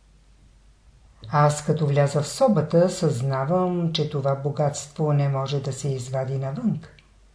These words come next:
И за да изляза сега от собата, има само един начин. За да се освободи от това положение, в което съм влязал, има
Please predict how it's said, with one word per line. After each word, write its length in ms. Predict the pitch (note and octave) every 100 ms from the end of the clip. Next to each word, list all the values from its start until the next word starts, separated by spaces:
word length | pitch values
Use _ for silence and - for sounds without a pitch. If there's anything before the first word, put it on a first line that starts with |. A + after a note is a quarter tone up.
| _ _ _ _ _ _ _ _ _ _
И 100 | F#3
за 180 | D#3+ C#3
да 100 | B2+
изляза 500 | B2+ A#2+ - B2 B3+
сега 320 | B3 D4 B3+
от 200 | A3 E3+
собата, 560 | - C#3+ C#3+ C#3 G3 G#3 - - _ _ _ _ -
има 640 | C#3+ C3 E3 F#3+ F3 G3+ - _ _ _ _ _
само 520 | - - C#3 E3+ F3
един 360 | B2+ C3+ E3
начин. 360 | D#3+ B2+ - - - _ _ _ _ _ _ _ _ - - - -
За 240 | D3+ G3
да 100 | G3+
се 140 | G#3+ B3
освободи 500 | A#3+ - A3+ C#4 C#4+
от 160 | A3+
това 260 | - C#3+ D3
положение, 600 | E3+ D#3+ G3+ C#4+ A#3 C#3
в 40 |
което 300 | - D3 C#3
съм 240 | C#3+ C#3+ C3+
влязал, 500 | C3+ D3 D3 C#3+ C#3+ - - _ -
има 680 | D3 E3 D#3+ D#3+ D#3 D#3+